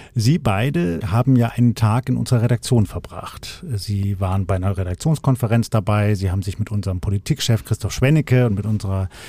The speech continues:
Reporterin Annika Leister ausgetauscht. Sie haben gesehen, wie wir arbeiten. Frau Bernasek, wie wirkt das auf Sie und wie schauen Sie eigentlich auf die mediale Berichterstattung, insbesondere über die A F D?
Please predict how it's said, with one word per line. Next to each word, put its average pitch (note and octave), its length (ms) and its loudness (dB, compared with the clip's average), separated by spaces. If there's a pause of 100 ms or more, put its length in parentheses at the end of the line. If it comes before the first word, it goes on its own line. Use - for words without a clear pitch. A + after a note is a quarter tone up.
(260)
Reporterin B2 720 4
Annika A2 320 2
Leister B2 500 2
ausgetauscht. A#2 840 2
Sie G#2 120 -2
haben G2 200 2
gesehen, A2+ 380 4
wie G#2 100 2
wir G#2 100 0
arbeiten. C3+ 540 2 (1120)
Frau A#2+ 140 0
Bernasek, G#2+ 400 2 (140)
wie A#2+ 240 0
wirkt C3+ 220 2
das A2+ 160 0
auf A2 220 -6
Sie G#2+ 320 0
und G#2+ 240 0
wie C3+ 100 6
schauen B2 400 4
Sie C3 160 2
eigentlich A2+ 460 0
auf G2+ 80 -10
die A#2 100 0
mediale G#2+ 480 0
Berichterstattung, G#2 840 -2
insbesondere G2+ 920 0
über F#2+ 220 -6
die F#2+ 160 -8
A D#2+ 120 -10
F F#2+ 160 -12
D? B2 200 -6